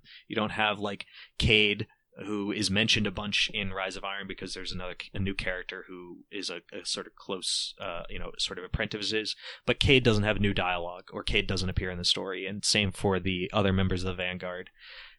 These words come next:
And I think that's the part that's the most disappointing for me, that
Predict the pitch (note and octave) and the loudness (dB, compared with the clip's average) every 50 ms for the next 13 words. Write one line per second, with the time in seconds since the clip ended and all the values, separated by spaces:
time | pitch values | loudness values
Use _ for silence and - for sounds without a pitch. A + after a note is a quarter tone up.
0 | _ - B2+ B2+ C3 B2+ D#3+ C3+ G#2 C#3 B2+ B2+ - - - - - C#3 B2 - | _ 4 6 6 6 6 6 4 6 6 4 4 4 2 0 2 4 4 4 4
1 | - A#2+ - - - G#2 G#2 G2+ G2 G#2 G2 F#2 - - - F#2+ - G2+ F#2 F#2+ | 4 0 0 0 -2 0 0 0 0 0 0 -2 -2 -2 -4 -2 -2 -4 -4 -4
2 | F#2+ F2+ E2+ F2 F2 - - F2 - D2+ D2 - - - - _ _ - G2+ F2+ | -4 -4 -4 -6 -10 -10 -12 -12 -12 -12 -12 -14 -16 -18 -20 _ _ -2 -2 0
3 | F2+ | -2